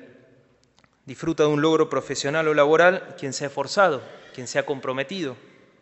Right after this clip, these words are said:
Disfruta de un logro académico aquel que ha estudiado. Disfruta un lindo paisaje en la cima de una montaña quien lo ha escalado. Disfruta de vínculos de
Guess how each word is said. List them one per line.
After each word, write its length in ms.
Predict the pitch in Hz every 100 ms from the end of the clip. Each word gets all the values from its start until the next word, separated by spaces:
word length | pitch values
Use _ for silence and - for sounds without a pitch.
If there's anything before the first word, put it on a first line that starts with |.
| _ _ _ _ _
Disfruta 400 | 131 - 170 156
de 60 | 151
un 100 | 143
logro 240 | 160 156
académico 920 | 143 151 151 175 175 175 180 185 185 -
aquel 320 | 123 151 147
que 260 | 139 151 156
ha 100 | 135
estudiado. 680 | 131 - 135 190 175 131 117 - - - _ _ _ _ _ _ _ _ _
Disfruta 400 | - 160 160 156
un 140 | 156
lindo 260 | 175 165 156
paisaje 460 | 156 151 180 175
en 80 | 147
la 80 | 127
cima 260 | - 165
de 80 | 151
una 140 | 156 151
montaña 640 | 151 151 180 175 180 185 - - -
quien 180 | - 135
lo 80 | 143
ha 40 |
escalado. 520 | 147 - 151 180 151 117 - - - _ _ _ _ _ _ _ _ _ -
Disfruta 420 | - 151 147 139
de 100 | 143
vínculos 640 | 165 175 165 160 156 131
de 500 | 131 127 127 - -